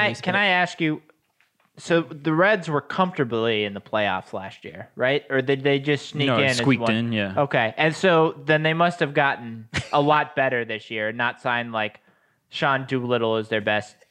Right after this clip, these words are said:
Speaker 1: you
Speaker 3: Can't,
Speaker 1: know, acquisition.
Speaker 3: can't do any worse, but I mean, the red, the rest of the division got, like, dramatically worse. So
Speaker 2: Didn't the
Speaker 3: now they're
Speaker 2: Cardinals
Speaker 3: on,
Speaker 2: not sign
Speaker 3: now
Speaker 2: Nolan
Speaker 3: they're on
Speaker 2: Arenado?
Speaker 3: Did you not just spend the whole entire pre-show
Speaker 2: <laughs>
Speaker 3: shit talking him? <laughs>
Speaker 2: Shh, that's not true. Don't listen to him. It wasn't recorded.
Speaker 1: Uh,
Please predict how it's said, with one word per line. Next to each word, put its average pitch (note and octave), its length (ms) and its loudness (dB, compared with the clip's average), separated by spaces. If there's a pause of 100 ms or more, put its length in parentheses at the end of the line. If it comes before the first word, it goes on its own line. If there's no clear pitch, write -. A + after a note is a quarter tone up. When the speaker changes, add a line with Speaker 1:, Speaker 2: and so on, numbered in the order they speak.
(120)
Speaker 1:
you A#2+ 100 -4
Speaker 3:
Can't, G#3+ 140 4
Speaker 1:
know, A2 60 0
acquisition. A#2 380 -2
Speaker 3:
can't A#3 160 -2
do F3+ 160 4
any F3 140 2
worse, C#3 360 4
but D3 180 0
I - 20 -2
mean, D#3+ 140 -2
the D3 100 0
red, C#3+ 300 0
the C#3+ 80 0
rest F3 260 2
of D3 80 -2
the C3+ 80 0
division A#2+ 480 0
got, G2 300 -2
like, F#2+ 200 -4
dramatically B2 680 -2
worse. G#2 360 -2
So A2 300 0
Speaker 2:
Didn't A#3+ 140 4
the G3 80 2
Speaker 3:
now - 80 2
they're G3 180 2
Speaker 2:
Cardinals C4+ 200 4
Speaker 3:
on, D4 40 4
Speaker 2:
not C#4 240 0
sign C4+ 460 2
Speaker 3:
now F#3 160 2
Speaker 2:
Nolan - 140 2
Speaker 3:
they're A3 160 2
on G3+ 60 2
Speaker 2:
Arenado? B3 340 2 (600)
Speaker 3:
Did D3 160 -4
you G3 100 0
not A#3+ 240 2
just C4 160 2
spend A3+ 300 2
the D3 60 2
whole A3 260 4
entire G#3+ 400 4
pre-show A#3+ 560 6
Speaker 2:
<laughs> - 0 -
Speaker 3:
shit E4 360 2
talking E4+ 380 2
him? F#4+ 300 2
<laughs> - 1500 -6
Speaker 2:
Shh, - 220 -8
that's G#3+ 200 2
not F#3 160 2
true. C3+ 220 0
Don't C#3+ 180 0
listen C#3 240 -6
to A#2+ 80 -4
him. B2 80 -6
It E3 100 2
wasn't E3 280 2
recorded. B2+ 200 -4
Speaker 1:
Uh, D#3+ 260 2